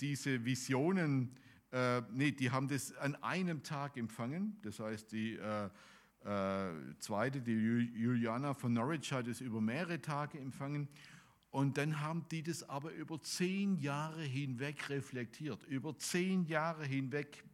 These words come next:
bewegt, was sie da empfangen haben, über zehn Jahre darüber nachgedacht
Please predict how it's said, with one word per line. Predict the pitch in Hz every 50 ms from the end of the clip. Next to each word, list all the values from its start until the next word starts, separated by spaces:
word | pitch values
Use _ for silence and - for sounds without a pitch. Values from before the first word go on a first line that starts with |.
| -
bewegt, | - 139 131 127 117 110 110 139 151 175 156 120 - - - - - - - - - - -
was | - 131 131 123 -
sie | 139 123
da | - 135 123 123 110
empfangen | 98 127 123 120 - - 127 131 135 139 135 131
haben, | 131 123 127 135 143 147 143
über | 139 135 123 147 -
zehn | - - - 160 170 185 180
Jahre | 160 156 156 160 160 165
darüber | 147 147 135 151 147 131 147 139
nachgedacht | 139 143 151 180 196 196 - - - 143 131 - 151 151 165 180 - -